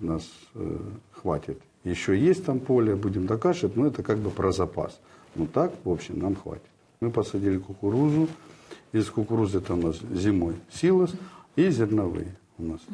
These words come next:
Мы используем кукурузу. Это, ну, она идет на пятьдесят,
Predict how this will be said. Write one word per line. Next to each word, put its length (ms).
Мы 200
используем 480
кукурузу. 680
Это, 240
ну, 500
она 220
идет 240
на 60
пятьдесят, 420